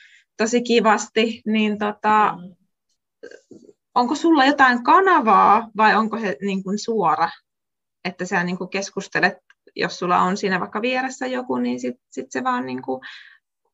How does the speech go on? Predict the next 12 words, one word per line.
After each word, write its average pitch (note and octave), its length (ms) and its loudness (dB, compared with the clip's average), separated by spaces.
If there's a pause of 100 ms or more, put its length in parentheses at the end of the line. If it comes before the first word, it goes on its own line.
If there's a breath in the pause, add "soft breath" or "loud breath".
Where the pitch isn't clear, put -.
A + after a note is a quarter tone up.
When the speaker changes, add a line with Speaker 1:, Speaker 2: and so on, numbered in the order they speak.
(480)
Speaker 1:
on A#3 380 -2 (2750)
Speaker 2:
suora, G3 580 0 (140)
jos F3+ 180 -4
sä G3+ 60 -6
tarkoitat F3+ 480 0
sitä, E3 340 0
että D3+ 120 -6
samalla E3+ 320 -4
lailla D#3 240 -6
kuin - 140 -16
sun E3+ 280 -12
kanssa. F3 460 -8